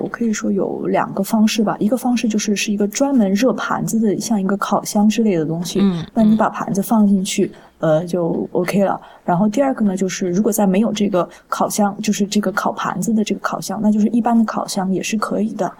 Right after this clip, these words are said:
Speaker 1: 大概是在八十
Speaker 2: 嗯。
Speaker 1: 度左右，你把盘子放进去，呃，十分钟的样子，呃，就可以了。
Speaker 2: 嗯，明白。所以，啊，那个上到，就是讲究上到客人的手上的温度，应该至少是多少度？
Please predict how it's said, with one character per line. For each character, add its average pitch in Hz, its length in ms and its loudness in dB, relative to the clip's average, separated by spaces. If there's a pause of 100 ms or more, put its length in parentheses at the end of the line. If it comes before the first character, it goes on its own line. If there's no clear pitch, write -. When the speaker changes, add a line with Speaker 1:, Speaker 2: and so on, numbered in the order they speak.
(240)
Speaker 1:
大 208 140 2
概 208 160 4
是 208 220 0
在 185 400 0
八 240 180 0
十 208 160 -4
Speaker 2:
嗯。 170 40 -8
Speaker 1:
度 175 200 -2 (100)
左 - 200 -4
右， 208 200 0 (360)
你 208 100 2
把 196 140 2
盘 - 260 -6
子 185 80 -6
放 208 240 2
进 196 160 0
去， 208 260 -2 (220)
呃， 175 240 -4
十 - 160 -2
分 254 160 4
钟 277 180 2
的 247 60 6
样 175 240 2
子， 170 180 -4 (280)
呃， 165 320 -2
就 - 100 -2
可 175 180 -2
以 170 60 0
了。 - 160 -8 (800)
Speaker 2:
嗯， 202 340 2
明 180 200 -4
白。 185 160 -2
所 269 160 0
以， 285 140 2 (300)
啊， 185 320 2
那 269 160 0
个 220 120 2 (200)
上 240 400 -2
到， 226 240 0
就 - 200 -4
是 233 80 0
讲 170 220 -2
究 226 120 0
上 269 220 0
到 220 140 2
客 240 220 0
人 170 200 0
的 175 80 2
手 185 220 -4
上 202 180 0
的 190 80 2
温 185 220 0
度， 190 140 0
应 190 180 0
该 196 180 2
至 202 200 -4
少 202 160 -6
是 - 160 -6
多 156 120 -6
少 - 220 -14
度？ - 100 -20